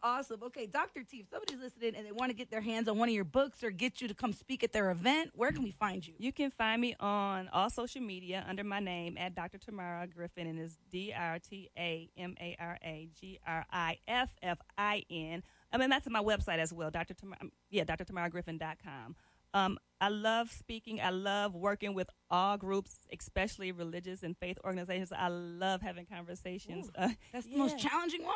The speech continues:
Speaker 2: I love it. That's actually where I did my dissertation on.
Speaker 1: Wow.
Speaker 2: Um, yeah, the, um, the lived experiences, perceptions, and belief of faith leaders to implement sexuality program in their churches or their
Speaker 1: Wow.
Speaker 2: faith organizations. Yeah, and so I've worked with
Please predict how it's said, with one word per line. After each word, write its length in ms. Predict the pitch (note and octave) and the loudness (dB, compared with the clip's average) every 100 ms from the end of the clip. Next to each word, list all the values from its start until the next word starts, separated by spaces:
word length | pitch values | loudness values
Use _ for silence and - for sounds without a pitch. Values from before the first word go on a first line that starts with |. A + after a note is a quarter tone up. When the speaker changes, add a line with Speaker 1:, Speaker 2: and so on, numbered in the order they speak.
| G4+ | 6
Speaker 2:
I 100 | A3 | 6
love 240 | A#3 C4+ | 6 4
it. 100 | G#3 | 2
That's 160 | - C#4+ | 0 2
actually 240 | - D4 A3+ | 2 0 2
where 100 | G#3+ | 2
I 40 | |
did 140 | G3+ G3+ | 4 2
my 100 | F#3+ | 2
dissertation 600 | F#3+ F#3 - G#3+ - F3 | -2 -8 -6 -6 -6 -8
on. 320 | D3 B2+ A#2+ _ - E3+ | -10 -12 -16 _ -20 -2
Speaker 1:
Wow. 240 | F#3+ F3+ E3+ | 2 4 2
Speaker 2:
Um, 160 | E3+ | 0
yeah, 220 | G3 G3+ | 2 2
the, 160 | F3+ E3+ | 4 2
um, 400 | D3 E3 D#3 E3 - _ - | 2 0 -2 -10 -16 _ -6
the 120 | G3+ | 0
lived 260 | F#3+ A3+ G#3+ | 2 2 0
experiences, 720 | A3+ - G#3 G3 F#3+ F#3 F3 _ _ | -6 -4 -4 -4 -6 -10 -20 _ _
perceptions, 480 | G3 - F3+ G3+ F#3+ | -2 0 -4 -4 -8
and 140 | F#3 | -8
belief 300 | E3+ E3+ F3 - - | -6 -4 -6 -6 -4
of 220 | D#3+ D#3+ - | -2 -2 0
faith 160 | F#3 - | -2 -2
leaders 180 | F3 E3+ | -6 -8
to 140 | - | -10
implement 360 | - - F3 E3+ | -10 -6 -6 -8
sexuality 720 | - E3+ - E3+ D#3 D#3+ D#3 | -10 -12 -10 -8 -6 -6 -10
program 440 | - E3+ D#3+ D#3 | -10 -10 -8 -6
in 80 | D#3 | -6
their 100 | D#3 | -8
churches 540 | D#3 C#3 - - - _ D#3+ | -12 -16 -18 -20 -20 _ -4
or 80 | E3 | 0
their 120 | E3+ | 0
Speaker 1:
Wow. 40 | E3 | 0
Speaker 2:
faith 160 | E3 D#3+ | -4 -6
organizations. 720 | - C#3+ D3+ D3+ D#3 - D3+ | -8 -8 -8 -10 -14 -12 -14
Yeah, 220 | D#3 C3+ - - _ | -14 -14 -14 -18 _
and 140 | - G#3+ | -6 -2
so 80 | C4+ | 0
I've 180 | E4+ | 0
worked 220 | F4 E4 D4 | 0 -4 -4
with 220 | C#4+ | -10